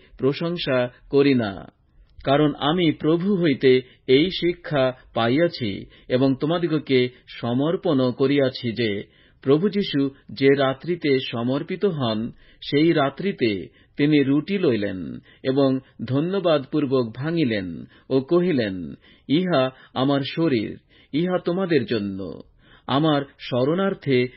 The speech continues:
ইহা করিও।" সেই প্রকারে তিনি ভোজনের পর পানপাত্রও লইয়া কহিলেন, "এই পানপাত্র আমার রক্তে নূতন নিয়ম। তোমরা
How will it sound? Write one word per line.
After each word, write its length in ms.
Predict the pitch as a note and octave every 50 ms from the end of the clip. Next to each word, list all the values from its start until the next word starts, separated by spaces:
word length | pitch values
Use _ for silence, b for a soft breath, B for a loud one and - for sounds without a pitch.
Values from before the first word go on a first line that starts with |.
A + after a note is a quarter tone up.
| B B
ইহা 280 | C#3 C#3 D3 C#3+ C3+
করিও।" 520 | C3 - D#3+ D#3+ D#3+ D3+ C3 A2 F#2+ E2+ D2+ C#2+ - _ _ _ _ _ b b b b b -
সেই 180 | - D3 D#3 F#3+
প্রকারে 560 | - B3 A#3+ - G3+ D3+ A2+ G#2 F#2+ E2 - - b b b b
তিনি 220 | - D3 D#3 D#3 C#3+
ভোজনের 560 | A#2+ C3 C#3 C#3+ C#3 F#3 F#3+ G3 G3 F3+ E3+
পর 380 | - E3+ C#3+ B2 A#2+ B2 B2+ C3+ b b b b -
পানপাত্রও 960 | - B2 A#2+ B2 C3 C#3 C#3 - C#3+ C#3+ C#3+ - - F3 G3+ G3 D#3+ C#3+ C#3
লইয়া 460 | C3+ C#3 D#3 E3+ E3+ C#3+ B2+ B2 B2+ b b b b
কহিলেন, 680 | - D3+ D#3 D#3+ D3+ B2 A2+ G#2 F#2 E2+ D#2+ C2+ G1+ b b b b b b
"এই 220 | C3+ C3 C#3 D3 D3+
পানপাত্র 880 | D3+ - C3+ C3+ C#3+ D#3 E3 - F#3+ G3 G3 - D3 C#3 B2+ B2+ C3 B2+ b b b b
আমার 400 | A#2 B2+ C3+ D3 D3 C#3+ C3+ A#2+
রক্তে 600 | C3 C3+ C3+ D3 - _ _ - D3 B2+ A#2+ A#2+ A#2+ b b b -
নূতন 420 | A#2 B2 B2+ B2 - D3+ D#3+ F3+
নিয়ম। 520 | F3+ F3 D#3 B2+ A2 G2 F#2+ F#2 F2+ F2 - b b b b -
তোমরা 500 | C#3 C#3+ D#3 E3+ D3+ C#3 B2+ B2+ B2+